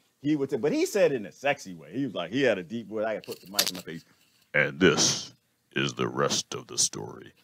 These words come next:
Like, he had, he did that. He was like that baritone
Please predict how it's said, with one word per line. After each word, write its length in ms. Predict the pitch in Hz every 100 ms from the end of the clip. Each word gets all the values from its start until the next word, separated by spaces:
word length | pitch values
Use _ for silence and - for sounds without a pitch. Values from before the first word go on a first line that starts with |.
| -
Like, 160 | 107 160
he 120 | 220
had, 200 | 180 143
he 160 | 143
did 280 | 160 156 139
that. 260 | 143 143 - _ _
He 100 | -
was 140 | 151 135
like 200 | 131 110
that 260 | 127 98 78
baritone 720 | 127 131 117 131 127 123